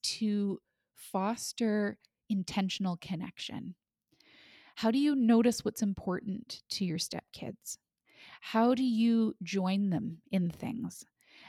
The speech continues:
How do you take, seize opportunities, um, to, to connect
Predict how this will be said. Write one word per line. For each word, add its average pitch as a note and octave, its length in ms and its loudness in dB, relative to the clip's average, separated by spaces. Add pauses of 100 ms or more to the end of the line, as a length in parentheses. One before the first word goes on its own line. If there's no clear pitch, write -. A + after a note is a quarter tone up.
How A#3 200 4
do B3 80 6
you C#4 220 8
take, - 440 2
seize A#3+ 600 2
opportunities, G3 1120 -2 (800)
um, F#3 400 -2 (240)
to, G#3 580 2 (1300)
to A3+ 140 0
connect G#3 720 0